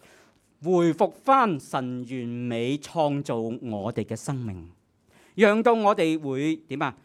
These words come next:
所以我哋，我哋要有呢個追求嘅方向，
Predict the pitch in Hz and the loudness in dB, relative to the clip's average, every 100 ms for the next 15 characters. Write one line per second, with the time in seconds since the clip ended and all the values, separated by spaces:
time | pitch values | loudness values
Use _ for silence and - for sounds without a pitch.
0 | _ _ _ 202 240 190 175 151 - 165 | _ _ _ -6 -4 -2 -2 -4 -6 -6
1 | 151 143 156 156 - 139 240 208 - - | -6 -6 -6 -6 -6 -6 -4 -4 -4 0
2 | 330 226 147 120 151 147 - 277 240 185 | 2 2 0 -2 0 -2 2 4 4 2
3 | 151 | 0